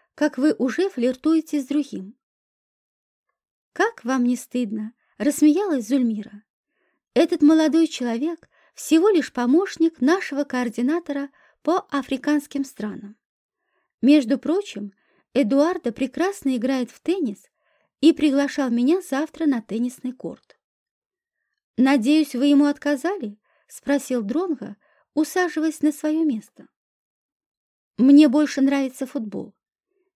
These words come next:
Не забывайте, что во мне есть бразильская кровь. Все бразильцы просто помешаны на футболе". "А вы бы хотели, чтобы я ему отказала?"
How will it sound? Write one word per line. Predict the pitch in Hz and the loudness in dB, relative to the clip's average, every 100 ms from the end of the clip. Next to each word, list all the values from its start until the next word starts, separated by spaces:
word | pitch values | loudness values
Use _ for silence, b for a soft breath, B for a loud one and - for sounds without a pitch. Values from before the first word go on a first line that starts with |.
| - | 0
Не | 254 | 2
забывайте, | 269 311 311 302 392 - - _ _ _ | 2 0 0 -2 -4 -8 -20 _ _ _
что | - - 262 | -16 -4 0
во | 285 | 4
мне | 277 285 | 4 4
есть | 254 269 | 2 -2
бразильская | 240 262 262 330 - 208 | -2 -2 -2 -4 -4 -12
кровь. | 208 - 240 - _ _ _ _ _ _ _ _ | -12 -8 -8 -10 _ _ _ _ _ _ _ _
Все | - 302 | -4 0
бразильцы | 233 277 247 277 370 - - 196 _ _ _ | 0 0 -2 0 -2 -4 -16 -16 _ _ _
просто | - 349 - 311 | -2 0 0 -4
помешаны | 349 370 277 208 180 214 | -2 0 -2 -2 -8 -6
на | 233 | -4
футболе". | 269 240 262 233 208 233 _ _ _ _ _ _ _ _ _ - | -6 -6 -4 -6 -8 -16 _ _ _ _ _ _ _ _ _ -6
"А | 240 | -4
вы | 240 277 | 0 0
бы | 262 | 0
хотели, | - 254 262 277 269 | -2 -6 -2 -2 -2
чтобы | - 262 220 | -2 -2 0
я | 262 269 | 0 0
ему | 269 254 | 0 0
отказала?" | 269 269 269 269 381 392 214 | -2 -4 -6 -4 -4 -4 -8